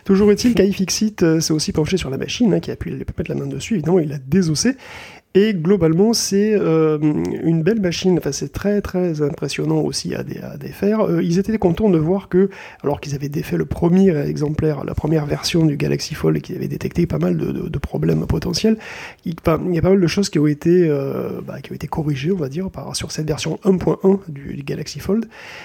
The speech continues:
Et donc, ce Galaxy Fold est mieux que la version un, mais elle est quand même, euh, et de manière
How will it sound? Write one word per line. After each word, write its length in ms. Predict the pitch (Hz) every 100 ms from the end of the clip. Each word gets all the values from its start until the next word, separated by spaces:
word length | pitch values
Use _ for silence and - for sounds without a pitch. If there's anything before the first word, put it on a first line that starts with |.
| -
Et 60 | 151
donc, 160 | 185 202
ce 100 | 156
Galaxy 340 | 156 165 165
Fold 320 | 156 220 196 -
est 260 | 180 185 - - -
mieux 360 | 160 160 196 269 -
que 80 | 151
la 100 | 147
version 380 | 151 - 147 170
un, 200 | 208 240
mais 180 | 160
elle 160 | 180 160
est 40 |
quand 140 | 160 151
même, 340 | 180 208 165 -
euh, 300 | 147 - 156 - 196 156 -
et 60 | 185
de 100 | 160
manière 300 | 160 160 151